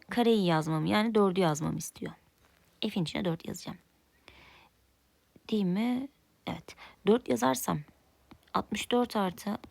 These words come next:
altı çarpı on altı artı bir olur. Burası tamam. F'in içine eksi altı yazmam istenilmiş. Eksi altı yazıyorum.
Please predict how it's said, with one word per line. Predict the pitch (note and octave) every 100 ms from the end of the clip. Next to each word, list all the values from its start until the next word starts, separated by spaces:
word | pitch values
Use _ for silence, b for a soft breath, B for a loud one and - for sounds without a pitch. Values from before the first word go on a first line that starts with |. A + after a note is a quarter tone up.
| _
altı | - G3 -
çarpı | - A3 G3 - G3+ A3 - _ _ - _ _ - b b b _ -
on | A3
altı | A3 F3+ -
artı | E3+ E3+ A3+
bir | G3
olur. | E3 F3 - - _ - _ _ _ -
Burası | F#3 D#3+ B3
tamam. | F3+ D3 - _ _ _ _ _ _ _ _ - B B B B -
F'in | E3+ C#4+
içine | C#4+ - B3 C4 E4 B B B _
eksi | G3 - -
altı | A#2 G2+ -
yazmam | D#3 D3+ D3+
istenilmiş. | D3 - D#3 D3 D3+ - - - _ - - - - -
Eksi | G#3 -
altı | G#3+ G#3 G#3
yazıyorum. | D#3+ D3+